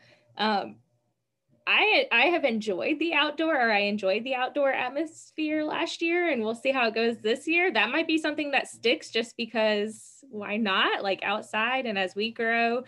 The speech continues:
we don't have to find a building that can hold us. Um, so,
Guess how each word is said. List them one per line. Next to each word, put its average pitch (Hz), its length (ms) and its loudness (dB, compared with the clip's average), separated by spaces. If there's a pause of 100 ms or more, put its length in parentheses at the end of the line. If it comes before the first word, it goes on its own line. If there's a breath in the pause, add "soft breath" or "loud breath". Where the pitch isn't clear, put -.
(260 loud breath)
we 214 60 -4
don't 214 80 2
have 220 100 -2
to 233 80 -2
find 226 180 0
a 185 60 -2
building 294 320 2
that 294 140 0
can 320 100 0
hold 277 240 2
us. 277 460 0
Um, 196 420 -4
so, 202 580 -2